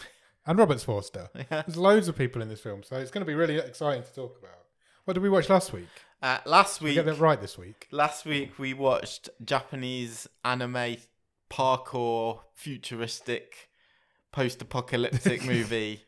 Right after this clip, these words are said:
Speaker 2: Bubble.
Speaker 1: Which makes it sound really exciting, but it actually turned out to be the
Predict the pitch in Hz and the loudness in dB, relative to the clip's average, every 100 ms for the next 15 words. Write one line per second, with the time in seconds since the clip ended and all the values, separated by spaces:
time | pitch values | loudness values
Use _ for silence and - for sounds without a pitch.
0 | _ _ 131 107 98 80 _ 156 139 226 | _ _ 0 0 -2 -8 _ -4 2 2
1 | - 175 160 147 139 127 165 151 95 92 | 2 2 4 6 4 4 6 6 4 -4
2 | 120 131 165 170 180 160 147 139 123 - | -6 4 4 4 0 0 2 2 2 -2
3 | 123 | -2